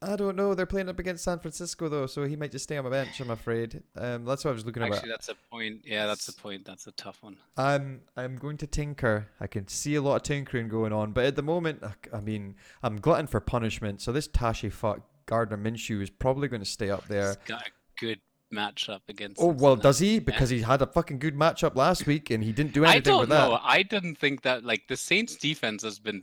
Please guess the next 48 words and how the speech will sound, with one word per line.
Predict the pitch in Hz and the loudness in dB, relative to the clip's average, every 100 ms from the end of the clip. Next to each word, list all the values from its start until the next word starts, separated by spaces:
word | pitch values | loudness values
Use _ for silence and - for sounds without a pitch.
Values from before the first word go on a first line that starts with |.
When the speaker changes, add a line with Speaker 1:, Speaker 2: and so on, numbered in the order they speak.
| - | -2
Speaker 2:
pretty | 190 392 | 4 4
Speaker 1:
Well, | - | 4
Speaker 2:
lights | - 466 | 6 6
Speaker 1:
no, | 392 | 6
Speaker 2:
out. | - | 4
Speaker 1:
because | - 262 | 4 2
according | 320 285 294 | 4 6 6
to | 262 | 4
the | 233 233 | 4 4
app, | 208 277 | 4 4
but | 220 | 2
you | 214 | 2
look | 247 262 | 0 0
at | |
the | 220 | 0
app | 247 233 220 | 2 2 0
and | |
it | 196 | 0
tells | 208 208 196 | 2 2 2
you | 185 | 0
what | 220 | 0
they're | 185 175 | 0 2
ranked, | 220 196 - | 2 0 -2
and | 170 | -6
it | |
was, | 170 175 | -2 -2
like, | 139 | 2
Speaker 2:
The | 135 | 4
Speaker 1:
ranked | 180 180 - | 4 2 -2
fucking | 202 233 | 2 2
Speaker 2:
app | 208 | 4
is | |
Speaker 1:
twenty-eighth | 208 - 175 202 | 2 4 4 4
or | 220 | 6
Speaker 2:
Michael | 208 202 190 208 123 | 4 4 2 2 0
Speaker 1:
something. | - | 0
Speaker 2:
Fabiano. | 214 190 175 190 180 180 185 131 95 - - | 4 4 2 -2 -2 -2 -2 -4 -6 -12 -12
Speaker 1:
Uh, | 156 | -4
well, | 190 | 0
he | 175 165 | 0 -2
needs | 185 - | -6 -8
to | 190 | -8
get, | - | -8
like, | 151 156 | -8 -6
I, | 151 - | -6 -6
I | 156 | -4
believe | 170 170 180 151 | 0 2 2 0
it. | 120 | -2